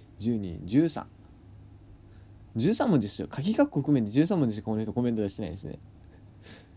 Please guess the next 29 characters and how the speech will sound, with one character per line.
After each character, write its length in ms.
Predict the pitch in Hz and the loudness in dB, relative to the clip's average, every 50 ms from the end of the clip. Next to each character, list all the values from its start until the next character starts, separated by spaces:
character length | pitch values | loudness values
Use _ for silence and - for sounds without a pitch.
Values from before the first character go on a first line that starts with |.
| - 107 | -4 -4
二 80 | 113 | -4
千 240 | - - 226 214 208 | 2 2 2 2 4
二 140 | 185 160 143 | 4 6 8
十 140 | 143 143 131 | 8 6 6
年 120 | 127 117 | 4 0
も 60 | 110 | -2
阪 300 | - - 220 233 208 - | 2 2 4 4 4 2
神 180 | - 113 95 92 | 0 -2 2 6
優 100 | 117 165 | 6 6
勝。 220 | 202 - 220 - - | 6 6 2 0 0
<laughs> 60 | - - - - - - - - - - - - - - - - - - - - - - - - - - - - - - - - - - - - - - 302 392 427 415 392 349 302 233 - - - | -6 -6 -2 -2 -2 -2 -4 -12 -14 -16 -18 -18 -18 -20 -20 -20 -20 -20 -20 -20 -20 -20 -14 -14 -12 -12 -12 -16 -16 -20 -20 -18 -2 -2 -2 0 0 0 2 2 2 2 0 0 -4 -6 -8 -14 -18
さ 180 | - - 117 | -8 -6 -6
す 140 | 101 - 120 | -4 -2 0
が 120 | 117 165 220 | 2 2 2
っ 20 | |
す 180 | 226 - - 156 | 0 0 -2 -4
わ。 140 | 110 - - | -4 -4 -6
さ 160 | - - 143 | -4 -4 -4
す 140 | 147 - 175 | -2 2 2
が 100 | 196 247 | 4 4
っ 40 | 330 | 2
す 300 | - - - - - - | 0 -8 -12 -12 -12 -12
わ。 60 | - - - - - - - - - - - - - - - - - - - - - - 226 - - 622 679 719 - - - - - 277 - - - - - - - - 294 - 302 285 - - - | -12 -12 -14 -14 -14 -16 -20 -20 -20 -20 -20 -20 -20 -12 -8 -8 -8 -6 -8 -6 -4 -4 -6 -4 -4 -6 -6 -6 -6 -14 -2 0 0 0 0 -6 -20 -20 -20 -6 -2 -2 -2 -2 -2 -12 -10 -4 2
<laughs> 2750 | 320 311 339 359 359 320 277 240 185 160 - - - - 170 175 175 156 143 - - - - - - - - - - - - - - - - - - - - - - - - - - - - - 294 285 262 226 - - | 4 4 4 4 2 2 0 0 0 -2 -6 -12 -12 -10 -8 -8 -8 -10 -10 -14 -18 -20 -12 -10 -8 -8 -8 -10 -16 -18 -20 -20 -20 -20 -20 -20 -20 -20 -20 -20 -20 -20 -20 -20 -20 -20 -12 -10 -8 -6 -6 -6 -2 0
い 20 | |
や、 100 | 127 120 | 0 0
ま 120 | 113 117 110 | 2 0 0
あ、 100 | 107 120 | 0 0
え、 300 | 147 165 165 - - | 0 0 0 -2 -6